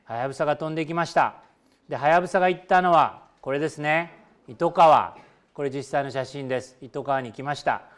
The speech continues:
どんな風なことをしたかというと、これはやぶさはこんな風になってるから、これ写真じゃありませんよ。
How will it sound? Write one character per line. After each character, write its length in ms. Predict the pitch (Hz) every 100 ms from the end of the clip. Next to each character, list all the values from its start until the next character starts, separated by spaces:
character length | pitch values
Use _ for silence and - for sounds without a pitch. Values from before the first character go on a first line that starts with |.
| _ _ _ -
ど 160 | 160
ん 40 | 214
な 100 | 233
風 160 | 247
な 140 | 220 175
こ 100 | 175
と 120 | 160
を 40 |
し 80 | -
た 120 | 151
か 160 | 151 147
と 100 | 143
い 80 | 123
う 100 | 113
と、 460 | 170 151 - -
こ 80 | -
れ 80 | 160
は 100 | 147
や 120 | 151
ぶ 80 | 151
さ 160 | 151 156
は 260 | 147 - - _
こ 100 | 160
ん 40 |
な 60 | 185
風 100 | 226
に 80 | 202
な 100 | 180
っ 120 | 180
て 80 | 165
る 60 |
か 80 | 147
ら、 40 | 127
こ 60 |
れ 60 | 135
写 120 | 160
真 160 | 196 190
じ 60 |
ゃ 40 | 190
あ 20 |
り 60 |
ま 100 | 190
せ 100 | 170
ん 80 | 180
よ。 300 | 131 127 151